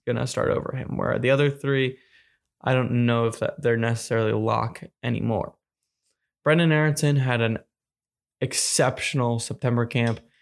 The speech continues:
and a pretty good October camp. Didn't do too much in November and in the end of October camp. I love Brenden Aaronson, but speaking on f-, recent form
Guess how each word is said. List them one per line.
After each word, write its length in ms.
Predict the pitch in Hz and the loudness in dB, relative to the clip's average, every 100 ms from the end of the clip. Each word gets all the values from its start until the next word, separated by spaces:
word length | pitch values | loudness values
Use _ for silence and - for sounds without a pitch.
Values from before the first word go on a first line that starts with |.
| _ _ - | _ _ -2
and 120 | 120 | 0
a 100 | 117 | 0
pretty 340 | - - 151 | -2 0 2
good 160 | 131 117 | 4 2
October 420 | 110 - 120 147 | 0 -2 -4 -4
camp. 380 | - 110 110 - _ _ _ _ _ _ _ _ - | -4 -2 -2 -6 _ _ _ _ _ _ _ _ 0
Didn't 200 | 151 147 | 2 4
do 140 | 139 | 4
too 160 | 135 139 | 2 2
much 260 | 123 120 | 0 0
in 100 | 120 | 0
November 440 | 117 123 120 120 117 | 0 0 0 0 0
and 380 | - 117 117 117 | 0 0 0 0
in 240 | 120 110 | 0 0
the 260 | 107 110 - - | 0 -2 -4 -2
end 220 | 143 147 | 2 4
of 80 | 120 | 4
October 360 | 113 - 113 | 0 -2 -6
camp. 260 | - 107 - | -2 -4 -4
I 220 | - 123 151 | -2 2 4
love 360 | 139 131 120 | 4 2 0
Brenden 280 | - 110 120 | -2 -2 -2
Aaronson, 440 | 117 117 - 117 | -4 -4 -4 -4
but 420 | 113 131 123 - - _ _ _ _ _ _ | 0 0 0 -2 -14 _ _ _ _ _ _
speaking 480 | - 151 143 143 135 | -2 0 2 2 4
on 440 | 123 117 113 - _ _ _ _ _ _ _ _ | 2 2 0 -4 _ _ _ _ _ _ _ _
f-, 120 | - - 180 | -18 -12 0
recent 680 | 143 135 - 127 110 - | 2 2 2 0 0 -6
form 420 | - 143 131 123 | -4 0 0 0